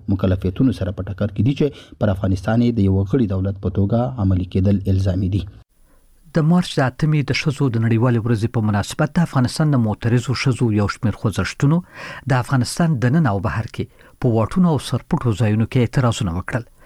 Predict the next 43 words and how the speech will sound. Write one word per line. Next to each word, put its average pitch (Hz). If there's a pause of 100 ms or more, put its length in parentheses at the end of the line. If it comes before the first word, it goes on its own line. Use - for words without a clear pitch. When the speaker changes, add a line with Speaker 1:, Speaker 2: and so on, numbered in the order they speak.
(400)
Speaker 2:
یادو 147
خوځښتونو 139
د 120
جلا 123
جلا 117 (120)
لاریونونو 107 (100)
ترڅنګ 151
یو 117 (100)
ګډ 113 (140)
پریکړه 110
لیک 107
هم -
خپور 147
کړ 175 (440)
چې -
پکې 123
په 107
افغانستان 127
کې -
د 120
جنسیتي 120
اپارټاید 120 (100)
په 110
رسمیت -
پیژندلو، 123 (460)
د -
طالبانو 127
له 101 (120)
بند 127
څخه 117
د 110
منیژه 101 (220)
صدیقي 104
او 107
نورو 104
فعالانو 107
د 95
بې 101 (140)
قید 104
او 98 (100)
شرطه 117
خوشي -
کېدو، 120